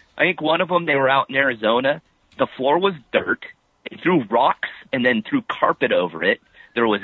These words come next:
gaps in the walls. It was ridiculous. You just went, "This is," you would have been better off just dragging a Home Depot shed out there than what you just did. And, uh,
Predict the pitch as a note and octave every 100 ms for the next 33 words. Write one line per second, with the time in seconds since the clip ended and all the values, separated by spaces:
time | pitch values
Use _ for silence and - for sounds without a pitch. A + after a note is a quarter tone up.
0 | - - B2 D3+ - F3 E3 C#3 A2 G2
1 | G2+ G2+ - - C#3 D3+ C3+ - _ -
2 | B2 B2 A#2+ G#2+ - C#2+ - - A2+ B2
3 | B2 C3 A2 - _ _ _ - _ _
4 | _ _ _ _ - D#3 E3 E3 C#3+ -
5 | _ _ _ _ C3+ E3 E3 D3 D3+ B2+
6 | C3 B2+ A#2+ - A2+ - G#2+ G2+ F2+ G#2+
7 | F#2+ F2 D#2 D2 E2 B1+ G#1+ - G1+ -
8 | _ - _ _ - A2 G2+ A2+ G2+ G2
9 | F#2 - D2+ B1 - _ - G2+ G2+ G2+
10 | G2+ F#2+